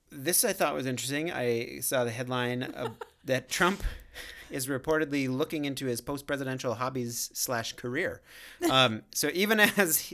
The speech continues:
Speaker 1: uh, President Trump continues to falsely claim that he won the election,
Speaker 2: Mm-hmm.
Speaker 1: um,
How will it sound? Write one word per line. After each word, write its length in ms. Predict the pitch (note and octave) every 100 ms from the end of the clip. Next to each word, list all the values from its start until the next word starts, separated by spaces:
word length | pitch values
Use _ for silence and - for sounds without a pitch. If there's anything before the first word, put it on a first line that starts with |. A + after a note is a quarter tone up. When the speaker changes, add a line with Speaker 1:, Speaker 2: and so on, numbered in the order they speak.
| -
Speaker 1:
uh, 240 | C#3+ C3 B2+
President 380 | D3+ D3+ G3+
Trump 220 | - D#3+ -
continues 580 | C#3+ C#3+ C3+ C#3+ C#3+ -
to 80 | -
falsely 280 | A#2+ B2
claim 260 | D3 C#3+ C#3
that 100 | C#3+
he 120 | D3
won 300 | D#3+ A#2 G#2
the 80 | B2+
election, 460 | E3 A2 - B2 F#3
Speaker 2:
Mm-hmm. 600 | A#3+ F#3 G#3 G3 G3+ D#4+
Speaker 1:
um, 680 | - A2 G#2 G#2 G2+ G2+